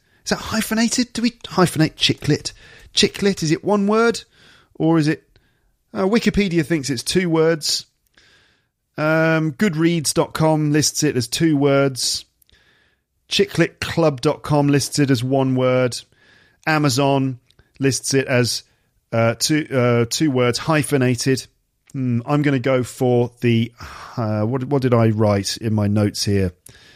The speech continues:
Uh, hyphenated. It's chick lit. Okay, literature for, for chicks. A chick is a, it's a slightly old-fashioned word,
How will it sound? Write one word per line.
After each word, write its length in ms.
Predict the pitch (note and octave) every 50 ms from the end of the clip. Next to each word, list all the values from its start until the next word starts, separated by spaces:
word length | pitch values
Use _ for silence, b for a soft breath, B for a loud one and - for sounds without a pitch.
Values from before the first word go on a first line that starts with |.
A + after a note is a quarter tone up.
| B B B _ -
Uh, 200 | - A2 A2 A2+ - _ _ _ _ -
hyphenated. 760 | - - F#3+ F#3+ C#3+ - D3+ C3 A#2+ A#2 - - G#2 F2 -
It's 200 | E3 D#3 - -
chick 320 | - - - E3 - - B2
lit. 260 | G#2 E2+ - - - - -
Okay, 220 | - - G#2+ F2
literature 680 | F#2 A#2 D#3+ E3+ - - - D3+ D3 - - - C#3 C3
for, 240 | B2 - - C3 A#2+
for 260 | - - - - B2+
chicks. 540 | A#2+ - - E3 C3+ - - - - - b b b b b b b b b b b b b -
A 80 | A#2
chick 380 | A2+ - - - D#3 C#3 - -
is 140 | B2 G#2 A2
a, 100 | G#2+ G#2+ -
it's 140 | B2 B2+ -
a 80 | F3 E3
slightly 760 | - - - E4 F4 D#4+ B3+ - F#2+ C#3+ C#3 C3 B2+ A#2+ - b b b b b b b -
old-fashioned 840 | C3+ C3+ B2+ A#2+ - - C#3+ C3 A#2+ - - C3 A#2 A2+ A2 - B B B B B B B -
word, 460 | A#2 A2+ A#2 A#2 A2+ A2+ G#2+ -